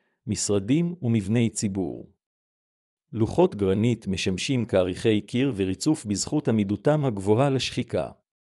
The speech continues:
הם מתאימים לחדרי אמבטיה, מטבח וחוץ.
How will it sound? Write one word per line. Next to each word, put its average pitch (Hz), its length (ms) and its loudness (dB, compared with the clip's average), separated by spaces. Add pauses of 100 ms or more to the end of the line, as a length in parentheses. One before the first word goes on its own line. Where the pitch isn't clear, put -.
(640)
הם 113 200 4
מתאימים 117 440 2
לחדרי 98 520 4
אמבטיה, 95 600 0 (380)
מטבח 117 540 0
וחוץ. - 640 -6